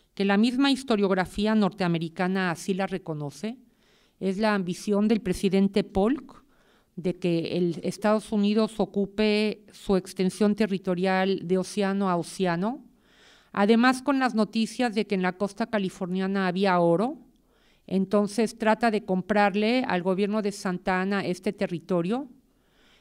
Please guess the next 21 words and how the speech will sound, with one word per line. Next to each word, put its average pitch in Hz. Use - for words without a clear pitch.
y 196
el, 196
eh, 175
gobierno 196
mexicano 214
le 208
va 208
a 202
dar 208
largas 202
al 185
asunto 202
para 196
no 196
recibir 208
al 220
embajador 185
de 196
los 196
Estados 185
Unidos, 190